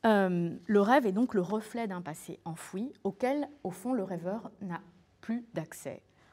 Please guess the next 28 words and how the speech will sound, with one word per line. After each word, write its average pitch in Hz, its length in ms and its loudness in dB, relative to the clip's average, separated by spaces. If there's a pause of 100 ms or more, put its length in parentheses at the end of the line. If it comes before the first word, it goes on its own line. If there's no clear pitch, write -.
(100)
à 170 100 -2
part, 185 480 0 (160)
euh, 185 60 -6 (320)
le 185 160 0
rêve, 180 500 -4
le, 190 240 2
le 170 80 -6
rêve 175 320 -6
dont, 165 220 -8 (100)
dont, 156 260 -12 (280)
qui - 100 -6
est - 20 -2
porteur 202 380 -2
d'un 156 140 -8
message. - 560 -16 (400)
Alors, 185 260 -2
Freud 226 380 0
va 170 140 -4
définir, 202 640 -4
ça - 120 -12
c'est - 240 -16
très - 180 -14
connu, 247 420 -2 (520)
euh, 170 100 -4 (100)
le 180 160 -2
rêve 262 440 -6
comme 285 340 -2 (140)
l'accomplissement, 202 840 -6